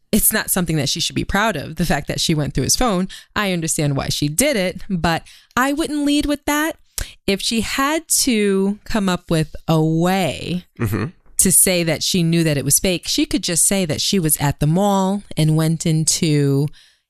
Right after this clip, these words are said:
Speaker 1: a store that's an authorized Rolex dealer.
Speaker 2: Mm-hmm.
Speaker 1: And, you know, she was looking at other Rolexes 'cause she was so excited about her watch. And, you know, sometimes when you get introduced to something, you do more research on it and you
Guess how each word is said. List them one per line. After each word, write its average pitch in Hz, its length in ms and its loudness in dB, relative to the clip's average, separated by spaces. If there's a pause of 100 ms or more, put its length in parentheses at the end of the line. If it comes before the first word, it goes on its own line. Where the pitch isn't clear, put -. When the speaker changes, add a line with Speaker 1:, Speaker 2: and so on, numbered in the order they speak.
(120)
Speaker 1:
a 151 840 2
store 202 460 2
that's 160 320 -2
an 156 80 0
authorized 151 560 0
Rolex 147 500 0
dealer. 214 600 0
Speaker 2:
Mm-hmm. 107 300 -6 (200)
Speaker 1:
And, 156 640 0
you 208 60 2
know, 156 120 2
she 185 140 0
was 170 100 0
looking 170 260 0
at 147 120 -2
other 156 220 2
Rolexes 160 640 0
'cause 165 140 -2
she - 140 0
was 147 200 2
so 147 680 2 (100)
excited 180 580 0
about 143 280 -2
her 254 200 0
watch. 170 520 -2
And, 139 280 0 (280)
you 392 80 2
know, 269 120 2
sometimes 262 480 0 (220)
when 202 380 2
you 180 420 2
get 185 160 0
introduced 185 600 0
to 170 60 0
something, 143 720 2
you 170 140 4
do 170 160 2
more 170 240 2
research 156 500 0
on 135 160 0
it 127 120 0
and 151 160 4
you 151 180 2